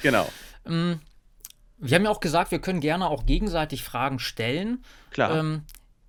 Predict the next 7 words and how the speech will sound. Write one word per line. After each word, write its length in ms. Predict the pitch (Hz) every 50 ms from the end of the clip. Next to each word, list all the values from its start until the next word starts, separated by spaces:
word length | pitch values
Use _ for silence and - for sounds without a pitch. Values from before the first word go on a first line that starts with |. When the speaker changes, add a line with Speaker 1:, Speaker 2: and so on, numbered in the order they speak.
| - - -
Speaker 2:
ich 220 | - 175 170 - 214
hätte 160 | 220 214 214
jetzt 280 | 196 190 196 - -
mal 480 | 185 175 175 175 175 175 165 - 170 190 - -
das, 380 | 131 135 147 - - - - -
äh, 420 | - 151 151 151 147 147 143 143 139 - _ _ - - - _ _ - _ _ _ - - - - _
Thema, 760 | - 151 156 170 180 175 170 165 165 160 156 156 151 -